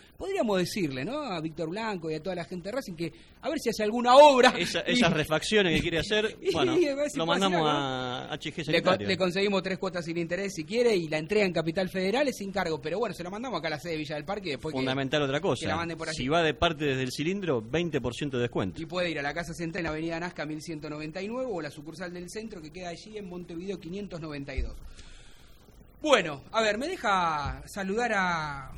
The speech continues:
Speaker 1: una personalidad de, de, del mundo Racing, que es importante, porque en estos momentos de,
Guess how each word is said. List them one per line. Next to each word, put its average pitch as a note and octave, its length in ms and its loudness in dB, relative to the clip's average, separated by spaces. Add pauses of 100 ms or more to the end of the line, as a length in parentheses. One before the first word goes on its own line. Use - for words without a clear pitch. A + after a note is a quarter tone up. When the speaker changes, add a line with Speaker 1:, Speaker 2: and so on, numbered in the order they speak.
(140)
Speaker 1:
una G3+ 240 0
personalidad G#3 920 2
de, F3 380 -4
de, D#3+ 140 -6
del F3+ 160 -4
mundo G3+ 340 -2
Racing, F3+ 460 2 (180)
que F#3+ 80 -8
es F3 140 -2
importante, D#3+ 760 -6 (480)
porque E3+ 680 0
en G#3 120 -8
estos C#4 200 -6
momentos G#3+ 480 -2
de, D#3 400 4